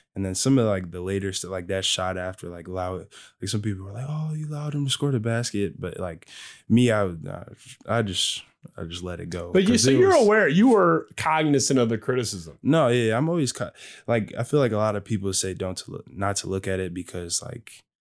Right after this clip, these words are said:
Speaker 1: it gets you, like, it can throw you off your game or, like, whatever. But, like, I mean, I love to look at it. Like, I feel like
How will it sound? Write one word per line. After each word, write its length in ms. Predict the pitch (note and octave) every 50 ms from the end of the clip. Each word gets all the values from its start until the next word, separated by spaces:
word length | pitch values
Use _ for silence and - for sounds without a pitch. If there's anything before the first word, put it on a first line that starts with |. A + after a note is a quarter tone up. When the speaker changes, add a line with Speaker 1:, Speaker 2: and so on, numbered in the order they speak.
| _ _
Speaker 1:
it 160 | - F#2+ F2+
gets 340 | F#2 G2 F#2+ F2+ - - -
you, 380 | F#2+ F#2+ F#2+ F#2 F#2 F2+ F2
like, 240 | E2+ E2+ E2 E2 -
it 80 | F#2+ -
can 140 | - - -
throw 180 | - F#2+ F2+
you 160 | F2 F2 F2
off 220 | F2 E2+ F2 - -
your 80 | -
game 440 | - - F2+ F2+ F2+ F2+ F2 E2+ F2
or, 140 | E2+ E2+ E2+
like, 240 | E2+ E2+ E2 - -
whatever. 420 | F2+ F2+ F2+ F2+ E2+ F2 F2+ F2+ - - - - - - - -
But, 80 | G#2+ G#2
like, 280 | G#2+ G#2 G2 F#2 - _ _ _ _
I 100 | - G#2+
mean, 160 | A2 A#2+ B2+ A#2
I 40 |
love 220 | G2 F#2 A#2 C3 G#2+
to 80 | E2+
look 180 | E2+ F#2 F2+ -
at 100 | - -
it. 140 | - - - _ -
Like, 220 | E2+ E2+ - -
I 60 | F#2+
feel 200 | F#2+ - - G2+
like 460 | G2+ F#2+ F2+ F2 E2+ - - - -